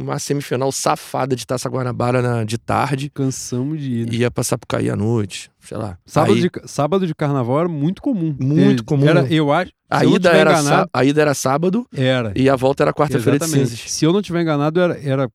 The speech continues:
Speaker 2: casava mais ou menos com a semifinal da Taça Guanabara.
Speaker 1: Era
Speaker 2: Era
Speaker 1: taça, era
Speaker 2: sempre
Speaker 1: semifinal da Taça
Speaker 2: era
Speaker 1: Guanabara.
Speaker 2: semifinal, não era final.
Speaker 1: Não,
Speaker 2: Aí
Speaker 1: era
Speaker 2: era
Speaker 1: semifinal.
Speaker 2: isso. Tinha uma época que era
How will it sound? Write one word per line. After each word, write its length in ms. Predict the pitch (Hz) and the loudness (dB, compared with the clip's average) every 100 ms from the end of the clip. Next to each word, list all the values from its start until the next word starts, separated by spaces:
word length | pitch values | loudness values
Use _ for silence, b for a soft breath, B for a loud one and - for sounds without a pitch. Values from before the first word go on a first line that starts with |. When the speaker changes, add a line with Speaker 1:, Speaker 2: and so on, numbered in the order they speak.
| _ | _
Speaker 2:
casava 520 | 139 139 117 139 151 | -2 0 0 0 0
mais 200 | 147 139 | 0 0
ou 80 | 131 | 0
menos 300 | 120 143 - - | 0 -2 -4 -6
com 200 | 151 156 | -2 0
a 40 | |
semifinal 560 | 147 151 160 - 143 139 | 0 -2 -4 -2 -2 0
da 80 | 160 | -2
Taça 280 | 143 147 156 | -4 -4 -4
Guanabara. 460 | 165 151 123 117 | -4 -2 -2 0
Speaker 1:
Era 160 | 120 147 | 2 4
Speaker 2:
Era 20 | |
Speaker 1:
taça, 220 | 117 131 - | 2 2 2
era 160 | - | 2
Speaker 2:
sempre 60 | - | 2
Speaker 1:
semifinal 260 | 180 - 180 | 2 0 0
da 40 | 175 | 0
Taça 120 | 175 | -2
Speaker 2:
era 60 | |
Speaker 1:
Guanabara. 240 | 185 147 175 | 2 2 2
Speaker 2:
semifinal, 500 | 175 226 240 226 151 | 2 2 2 0 2
não 80 | 143 | 2
era 120 | 165 | 0
final. 340 | - 180 127 | 0 -2 0
Speaker 1:
Não, 160 | 123 135 | 2 4
Speaker 2:
Aí 120 | 147 | 4
Speaker 1:
era 100 | 147 | 4
Speaker 2:
era 80 | 160 | 4
Speaker 1:
semifinal. 300 | 214 185 143 | 4 2 0
Speaker 2:
isso. 80 | 113 _ _ _ | -6 _ _ _
Tinha 140 | - 123 | -8 -2
uma 140 | 123 | 0
época 200 | 139 - | 0 -2
que 140 | 156 151 | -4 0
era 260 | 143 139 | 0 0